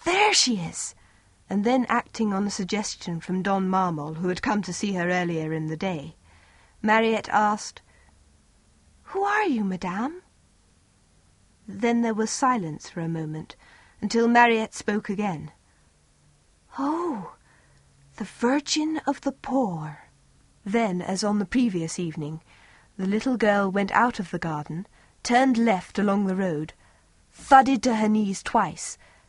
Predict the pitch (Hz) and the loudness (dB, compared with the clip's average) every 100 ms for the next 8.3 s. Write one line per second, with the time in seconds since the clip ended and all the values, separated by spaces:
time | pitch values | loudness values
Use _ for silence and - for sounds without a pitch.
0 | - - 196 190 180 - 262 233 - 185 | -10 -4 0 0 0 2 2 2 -2 -4
1 | 156 - - _ _ - 180 185 214 - | -4 -10 -20 _ _ -4 0 0 0 0
2 | 208 190 - 180 - 180 185 185 156 143 | -2 -2 -2 -4 -4 -4 -2 -2 -2 -8
3 | - - _ _ _ _ _ _ _ _ | -16 -20 _ _ _ _ _ _ _ _
4 | 220 233 240 240 233 233 220 208 202 202 | 2 4 6 4 2 2 2 2 2 2
5 | 196 202 208 196 185 185 185 190 - - | 2 0 -2 0 0 0 -2 -6 -14 -18
6 | _ _ _ _ _ _ _ _ _ _ | _ _ _ _ _ _ _ _ _ _
7 | - 269 262 285 330 320 - 262 247 240 | -4 -4 -2 -2 0 -2 0 0 2 0
8 | 214 175 - | -2 -6 -8